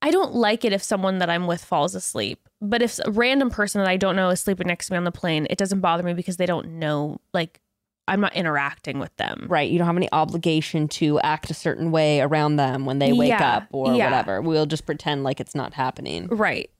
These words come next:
Speaker 1: But, like, it's, so the camping thing, like, when I would be in high school and we'd pack, like, six girls in a tent, I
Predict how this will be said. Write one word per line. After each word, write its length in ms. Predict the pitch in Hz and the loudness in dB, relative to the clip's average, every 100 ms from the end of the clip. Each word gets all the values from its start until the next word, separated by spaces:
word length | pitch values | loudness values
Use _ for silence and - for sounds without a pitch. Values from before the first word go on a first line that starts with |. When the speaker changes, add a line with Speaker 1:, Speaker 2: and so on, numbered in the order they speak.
| _ | _
Speaker 1:
But, 260 | 202 240 - | -2 -2 0
like, 280 | 226 208 - - 190 _ _ _ _ _ _ _ _ _ _ | 0 0 -2 -12 -18 _ _ _ _ _ _ _ _ _ _
it's, 400 | 240 226 - - - | 0 0 0 -10 -8
so 340 | - 233 - - _ | -2 0 0 -4 _
the 120 | 214 190 | -4 -4
camping 520 | - 185 202 233 247 | -2 -2 0 0 2
thing, 260 | 254 254 269 | 2 2 2
like, 300 | 190 180 - | 2 -2 0
when 200 | 190 180 - | 0 0 0
I 120 | 185 | 2
would 160 | 190 | 2
be 220 | 190 196 190 | 2 2 2
in 180 | 185 | 0
high 240 | 185 175 170 | 0 -2 -4
school 420 | - - 202 208 | -6 0 2 4
and 160 | 190 185 | 2 0
we'd 160 | 175 | -4
pack, 300 | - 175 - | -4 -6 -2
like, 160 | 175 - | -4 -4
six 300 | - 185 - | -6 -6 -4
girls 340 | 180 175 185 | 0 2 2
in 80 | 180 | -2
a 60 | 170 | -4
tent, 380 | - 156 240 - _ _ _ _ _ _ _ _ - | -2 0 -2 -4 _ _ _ _ _ _ _ _ -4
I 320 | 208 180 | 0 0